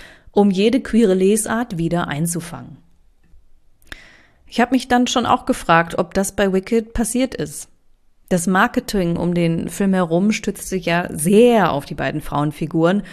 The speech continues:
und auch darüber hinaus auf die beiden Hauptdarstellerinnen und deren Freundschaft. Und die romantische Konnotation wird in Bildern und Interviews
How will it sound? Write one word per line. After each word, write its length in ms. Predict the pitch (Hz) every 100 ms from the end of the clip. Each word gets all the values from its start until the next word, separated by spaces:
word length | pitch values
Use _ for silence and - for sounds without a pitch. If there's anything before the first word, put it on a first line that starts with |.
| - - - _
und 260 | 208 190
auch 200 | 165 214
darüber 320 | - 180 180
hinaus 540 | 175 175 160 185 208 -
auf 180 | 180 170
die 80 |
beiden 340 | 180 175 170 160
Hauptdarstellerinnen 880 | 220 - 175 - 135 143 139 135 143
und 340 | 143 143 -
deren 260 | 190 175 143
Freundschaft. 720 | - 135 143 - - - - _ _ _ _ _ _ -
Und 160 | 180
die 60 | 185
romantische 640 | 180 180 226 233 - 196 185
Konnotation 1200 | - 202 185 196 170 - 196 233 190 170 196
wird 180 | 180 185
in 200 | - 165
Bildern 540 | 160 208 247 190 185 180
und 180 | 165
Interviews 840 | 170 220 240 196 160 156 196 214